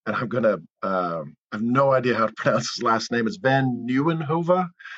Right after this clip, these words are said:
Um, is that a Calvin? It's N, I think it's N I E U. Um, oh,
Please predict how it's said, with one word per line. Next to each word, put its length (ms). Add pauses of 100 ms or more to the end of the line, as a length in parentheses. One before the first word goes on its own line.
(340)
Um, 220
is 80
that 100
a 60
Calvin? 560
It's 420
N, 320
I 60
think 140
it's 80
N 160
I 200
E 420
U. 540 (680)
Um, 720 (1400)
oh, 340